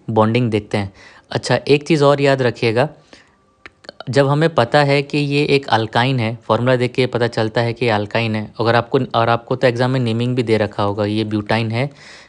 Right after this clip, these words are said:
ब्यूटाइन का स्ट्रक्चर बनाइए, ये आपको दिया भी होगा। तो लास्ट में वाई एन ई नाम पढ़ के अपने को ये पता चल जाएगा कि ये एक अल्काइन है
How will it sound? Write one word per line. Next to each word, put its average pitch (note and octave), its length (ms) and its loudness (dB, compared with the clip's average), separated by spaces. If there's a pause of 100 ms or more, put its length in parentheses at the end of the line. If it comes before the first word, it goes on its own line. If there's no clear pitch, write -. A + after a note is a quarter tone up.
(140)
ब्यूटाइन A#2 340 0
का B2+ 100 0
स्ट्रक्चर B2+ 420 -2
बनाइए, A#2+ 340 0
ये C#3 60 0
आपको C3 260 0
दिया B2 260 2
भी B2 120 0
होगा। G#2 280 0 (520)
तो C3+ 60 2
लास्ट B2 420 2
में D#3+ 120 2
वाई B2 280 2
एन D3 240 0
ई F3+ 240 -4 (840)
नाम B2+ 220 2
पढ़ C3+ 200 2
के C#3 140 2
अपने C3+ 240 0
को C3+ 100 0
ये B2 200 0
पता C#3 280 2
चल B2+ 220 0
जाएगा A#2 340 0
कि B2+ 160 -4
ये B2 260 -2
एक C3 200 -6
अल्काइन B2 580 0
है G#2 220 -4